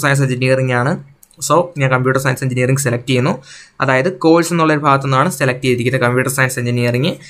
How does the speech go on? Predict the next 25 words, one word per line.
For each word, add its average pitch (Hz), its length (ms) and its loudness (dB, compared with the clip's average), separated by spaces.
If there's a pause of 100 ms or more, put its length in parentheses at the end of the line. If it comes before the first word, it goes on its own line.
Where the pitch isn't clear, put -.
(120)
അതിനുശേഷം 185 380 0 (240)
വേണമെന്നുണ്ടെങ്കിൽ 175 520 2
നിങ്ങൾക്ക് 170 220 -4
ഇൻസ്റ്റിറ്റ്യൂഷൻ 175 640 2
ടൈപ്പ് 156 380 -2
ഗവൺമെന്റ് 151 480 2
മാത്രമായിട്ട് 147 440 0
സെറ്റ് 139 200 -4
ചെയ്യാം. 139 160 0 (140)
അങ്ങനെയാണെങ്കിൽ 160 600 0
ഗവൺമെന്റ് 170 480 2
കോളേജസ് 151 440 0
മാത്രമേ 139 240 2
ഇവിടെ 135 180 2
കാണിക്കൂ. 123 340 -2
പക്ഷേ 180 220 -6
ഞാൻ 175 120 4
ഇവിടെ 160 180 4
all 147 160 4
ആണ് 139 160 2
കൊടുത്തിരിക്കുന്നത്. 131 520 -2 (320)
അതായത് 196 300 2
ഗവൺമെന്റും 170 460 0 (100)
പ്രൈവറ്റും 147 500 0 (100)
എല്ലാം 185 220 2